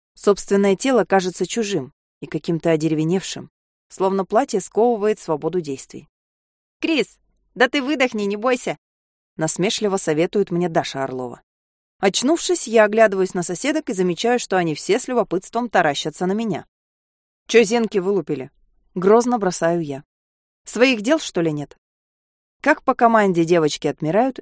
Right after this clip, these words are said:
и, демонстративно шурша пакетами, принимаются копаться в своих вещах.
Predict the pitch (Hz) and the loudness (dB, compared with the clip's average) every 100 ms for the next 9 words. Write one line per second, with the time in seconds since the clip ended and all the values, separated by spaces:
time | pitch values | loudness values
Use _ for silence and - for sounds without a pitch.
0 | - 262 285 262 - 202 196 240 202 - | -4 0 0 0 0 0 0 0 0 -2
1 | 165 - 151 139 233 262 254 254 - 165 | -4 -4 -4 0 0 0 -2 -4 -2 0
2 | 160 214 226 - - 156 151 - 185 - | 2 2 2 -4 -4 0 0 0 -6 -6
3 | 143 143 - 156 - 127 _ | -4 -4 -6 -10 -10 -14 _